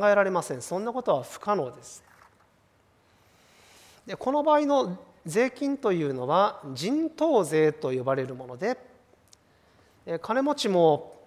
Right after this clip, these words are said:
貧乏人も差別なく、一人一デナリオンという銀貨を差し出さなければならなかったと言われます。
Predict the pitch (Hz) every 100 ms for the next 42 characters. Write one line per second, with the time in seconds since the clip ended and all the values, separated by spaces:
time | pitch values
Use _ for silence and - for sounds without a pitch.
0 | _ - 143 170 233 240 226 208 196 180
1 | 175 185 - - _ - - 285 233 -
2 | 185 220 285 196 147 - - _ - -
3 | 226 180 151 - 151 - 233 247 269 294
4 | 254 185 147 151 135 131 127 170 131 135
5 | 190 269 - 143 - 147 131 139 143 175
6 | 170 156 131 135 127 123 139 - 262 262
7 | 165 143 113 - - -